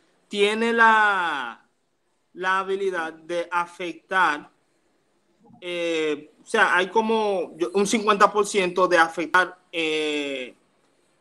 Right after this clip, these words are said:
a la, o sea, un ejemplo, el, el hombre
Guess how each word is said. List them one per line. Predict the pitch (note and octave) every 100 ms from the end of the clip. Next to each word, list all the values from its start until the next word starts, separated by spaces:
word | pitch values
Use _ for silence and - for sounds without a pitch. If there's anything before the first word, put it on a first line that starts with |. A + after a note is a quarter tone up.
| _ _ _ _ _ _ _ -
a | E3
la, | E3+ D#3+
o | E3+
sea, | G3 F#3
un | F#3
ejemplo, | G3+ G3 F#3+
el, | F#3 F3 F3+ F#3+
el | E3+ E3+ F3
hombre | A3 G3 D3+ D3+